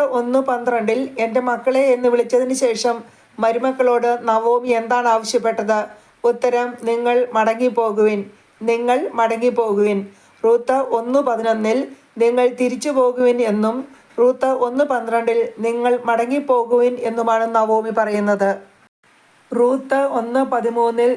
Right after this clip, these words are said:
തൻ്റെ മരുമക്കളോട് നവോമി എത്ര ചോദ്യങ്ങളാണ് ചോദിക്കുന്നത്?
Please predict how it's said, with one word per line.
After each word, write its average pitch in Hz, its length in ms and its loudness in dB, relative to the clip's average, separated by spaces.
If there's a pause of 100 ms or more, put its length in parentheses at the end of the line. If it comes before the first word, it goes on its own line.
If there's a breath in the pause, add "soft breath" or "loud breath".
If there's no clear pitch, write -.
(120)
തൻ്റെ 214 240 -2
മരുമക്കളോട് 233 920 0
നവോമി 233 460 2
എത്ര 226 300 -2
ചോദ്യങ്ങളാണ് 220 720 -2
ചോദിക്കുന്നത്? 202 640 0